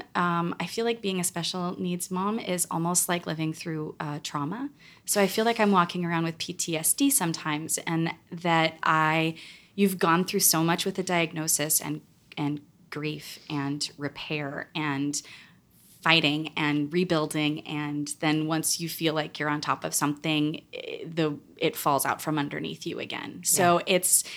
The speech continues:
Speaker 1: you know, it, it feels constantly like I'm building block structures and then someone's coming and knocking it down and I have to start over again.
Speaker 2: Yeah.
Speaker 1: Um, and so when you find a community or somebody who understands what you're going through,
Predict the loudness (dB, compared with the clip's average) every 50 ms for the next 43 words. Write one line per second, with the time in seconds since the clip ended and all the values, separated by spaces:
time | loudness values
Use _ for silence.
0 | -14 -16 -16 -20 -20 -20 -20 _ 0 2 4 4 4 4 4 4 2 0 -6 -4
1 | -4 0 4 6 8 8 6 6 6 6 6 6 4 2 4 4 4 6 6 6
2 | 6 6 4 2 4 4 4 4 4 4 2 2 4 4 4 4 4 2 0 0
3 | 2 2 2 2 0 2 2 2 2 2 2 2 2 2 4 4 2 2 2 2
4 | 2 2 0 0 -2 0 0 2 2 2 0 0 0 -2 -2 -2 0 0 0 0
5 | 2 4 2 2 2 2 -2 -2 0 0 0 -2 -2 -2 0 0 0 0 -2 -4
6 | -6 -10 -8 -10 -10 -8 -8 -10 -10 -10 -12 -16 -14 -10 -6 -6 -4 -6 -6 -6
7 | _ 2 4 4 4 4 2 0 -4 -6 -10 -14 _ _ _ _ _ _ _ -20
8 | -12 _ -2 0 2 4 4 4 4 4 4 4 4 4 2 0 0 0 2 2
9 | 4 4 2 2 0 0 0 2 4 6 8 8 8 6 4 2 2 2 2 0
10 | 0 0 0 0 0 -2 -2 -4 -4 -2 -2 0 0 0 -2 0 0 0 0 -2
11 | -4 -6 -6 -6 -6 -4 -4 -2 -2 -2 -4 -4 -4 -4 -4 -4 -4 -4 -8